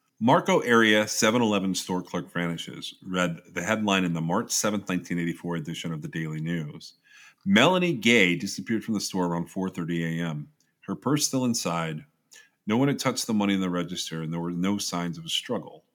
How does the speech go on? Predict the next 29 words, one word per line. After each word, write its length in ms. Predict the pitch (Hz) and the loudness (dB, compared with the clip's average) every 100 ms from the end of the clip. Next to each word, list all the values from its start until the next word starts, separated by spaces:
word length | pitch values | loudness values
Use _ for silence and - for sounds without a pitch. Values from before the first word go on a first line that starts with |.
| _ _ _ _ _ | _ _ _ _ _
That 160 | 120 113 | -2 2
weekend, 400 | 143 135 92 92 | 2 4 2 0
a 60 | |
fisherman 420 | - 120 113 95 | -2 -2 -2 -2
made 160 | 90 87 | -2 -4
the 80 | 85 | -4
gruesome 360 | 95 107 104 | -2 -2 -2
discovery. 680 | 90 - 131 113 78 - - _ _ _ _ _ 101 | -4 -6 -4 -4 -6 -16 -20 _ _ _ _ _ 0
Melanie 440 | 101 131 165 165 | 4 4 4 2
Gay's 360 | 127 110 110 - | 2 2 2 -2
body 440 | 95 90 87 85 | 0 0 0 -2
was 180 | 85 - | -4 -6
floating 300 | 92 90 82 | -2 -2 -2
face 280 | 101 110 - | -2 -2 -2
down 260 | 87 85 | -4 -4
in 60 | 85 | -6
a 40 | |
canal 380 | 82 87 82 80 | -6 -4 -2 -2
off 200 | 80 - | -6 -8
White 200 | 80 76 | -10 -8
Boulevard. 520 | 101 90 78 76 76 - | -8 -8 -8 -10 -12 -10
She'd 200 | - 90 | -4 -2
been 160 | 82 | -2
raped 340 | 85 95 - - - | -2 -2 -4 -20 -14
and 100 | 92 | -8
strangled. 440 | - 98 78 - _ _ _ _ | -2 -2 -4 -12 _ _ _ _
Detectives 580 | 104 143 117 165 156 123 | 0 2 2 0 -2 -2
received 340 | 95 104 90 | 0 0 0
tips, 520 | - 170 - - - | 0 -2 -4 -8 -8